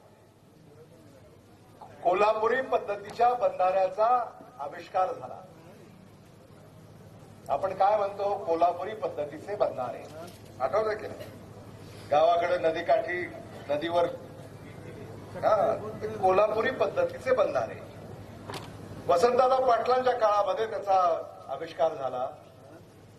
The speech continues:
त्यावेळेला सिंचनाच्या अधिकाऱ्यांनी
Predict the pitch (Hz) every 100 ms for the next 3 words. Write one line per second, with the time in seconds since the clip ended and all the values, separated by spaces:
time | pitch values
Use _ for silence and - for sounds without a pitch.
0 | - - 185 214 208 175 160 175 226 220
1 | - - - - - - - - - -
2 | - - - - - - - - - -
3 | 180 - 214 214 214 202 226 226 220 -
4 | - - - 147 170 185 180 185 185 226